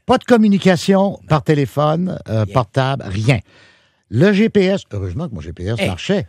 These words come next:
Speaker 2: mais toi, c'était,
Speaker 1: Parce
Speaker 2: tu
Speaker 1: qu'on s'est perdu <laughs> carrément.
Speaker 2: Non, on aurait pu, sérieusement, parce que la, la nuit dans le désert, il fait très froid.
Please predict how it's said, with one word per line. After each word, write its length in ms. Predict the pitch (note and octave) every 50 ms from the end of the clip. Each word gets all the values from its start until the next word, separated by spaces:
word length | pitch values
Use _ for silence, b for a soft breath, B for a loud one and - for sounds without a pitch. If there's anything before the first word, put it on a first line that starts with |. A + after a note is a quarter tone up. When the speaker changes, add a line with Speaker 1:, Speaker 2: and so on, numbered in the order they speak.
| _
Speaker 2:
mais 100 | - A#2+
toi, 200 | A2 - A#3+ B3+
c'était, 300 | A3 - C#3 A#2 - D3
Speaker 1:
Parce 140 | B2 C3 B2+
Speaker 2:
tu 40 | C3
Speaker 1:
qu'on 100 | D#3+ F3+
s'est 120 | D3 - G#3
perdu 380 | G3 G#3 A3 F3 F3 F3 D3
<laughs> 800 | A#2+ C5 B3 G#3+ - - - - D5 - - C#4+ - - - C#4
carrément. 340 | - - - D4 - G3 G#3+ G3 D#3+
Speaker 2:
Non, 120 | F#3+ B3 B3
on 100 | F#3 D#3
aurait 220 | D#3 D3 E3+ E3
pu, 160 | D3 A3 - -
sérieusement, 640 | - - A3+ A#3 B3 G#3 E3 C#3+ C3 D#3+ G3 G#3+
parce 200 | D#3+ D3 B2 -
que 60 | - E3+
la, 280 | F3 E3+ D3+ C#3 C3+ B2+ -
la 180 | B2+ B2+ B2
nuit 300 | B2 B2 C3+ D#3 G3+ A3+
dans 80 | F3 B2+
le 80 | A2+ G#2
désert, 240 | G2+ G#2+ A2+ D3
il 100 | D#3 B2+
fait 100 | - A#2+
très 220 | G2 - - D#3+ D3
froid. 320 | A2 - G2 G#2+ A#2 C3+